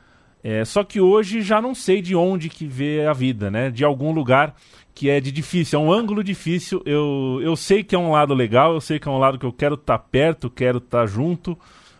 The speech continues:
mas, enfim, essa pergunta seria vaga demais, né? Eu não quero começar perguntando de que lugar você vê a vida, <laughs> que é uma pergunta muito vaga. É, mas antes de qualquer coisa, eu quero perguntar pra você sobre, é, é mais ou menos isso, né? Quando você acorda, qual é a tua rotina diária, Mônica? Como é,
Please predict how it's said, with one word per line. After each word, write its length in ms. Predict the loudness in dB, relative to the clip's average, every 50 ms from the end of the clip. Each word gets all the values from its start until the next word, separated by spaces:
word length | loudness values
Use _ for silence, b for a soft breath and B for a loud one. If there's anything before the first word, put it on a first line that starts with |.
| b -8 -6
mas, 760 | -2 -2 0 0 0 2 0 0 0 0 -2 -2 -4 -4 -4 -4
enfim, 260 | -6 -6 -4 -6 -4
essa 160 | -4 -4 -4
pergunta 380 | -4 -4 -4 -2 -4 -4 -4 -4
seria 220 | -2 0 0 0
vaga 280 | 2 2 0 0 0 -2
demais, 420 | -2 -2 0 0 0 -2 -2 -2
né? 160 | -2 -2 -2
Eu 40 | -2
não 120 | -4 -4
quero 200 | 0 0 0 0
começar 340 | 0 -2 -4 -4 -2 -2 -4 -4
perguntando 500 | -4 -4 -4 -6 -4 -4 -4 -4 -4 -6
de 120 | -8 -12
que 160 | -8 -6 -4
lugar 380 | -2 -2 0 2 2 2 2 2
você 260 | -2 -6 -6 -4 -2
vê 120 | 0 0
a 60 | 0 0
vida, 240 | 0 0 -2 -2 0
<laughs> 20 |
que 60 | 2
é 40 | 0
uma 60 | 0
pergunta 340 | 0 -2 -4 -4 -2 0 0
muito 300 | 0 0 -2 -2 -2 -2
vaga. 420 | 2 4 4 4 2 0 -4 -8 B B B B B B B -8 -2
É, 320 | 2 2 4 4 4 4
mas 240 | 4 2 2 2 2
antes 200 | 0 -2 -2 -6
de 80 | -6
qualquer 260 | -4 -4 -2 -2 -4 -2
coisa, 240 | 0 0 0 0
eu 40 | 0
quero 200 | 0 0 -2 0
perguntar 480 | -2 -4 -4 -4 -6 -2 0 0 0 2
pra 140 | 0 -4 -4
você 340 | -4 -6 -4 -4 -6 -6
sobre, 560 | -6 -6 -8 -6 -6 -4 -4 -2 -2 -2 -2 b b b b b b b b b _
é, 460 | -4 0 0 2 2 2 2 0 -4 -6 _
é 80 | 0 0
mais 200 | 2 2 2 0
ou 60 | 0
menos 240 | 0 0 0 2 2
isso, 300 | 0 0 -2 -4 -6 -4
né? 160 | -2 -2 -2 -4 -6
Quando 220 | -4 -4 -2 -2 -2
você 260 | -4 -6 -4 -2 -2
acorda, 480 | -4 -2 0 2 2 4 2 2 -2
qual 160 | -4 -4 -2 -2
é 40 |
a 40 | -2
tua 140 | 0 0 0
rotina 380 | 0 0 -2 -4 -4 -4 -4 -2
diária, 420 | 0 2 4 4 4 4 2 0
Mônica? 380 | -2 -2 -4 -4 -4 -6 -8 -8
Como 180 | -6 -4 -2
é, 460 | -2 0 0 0 -2 -2 -4 -6 -8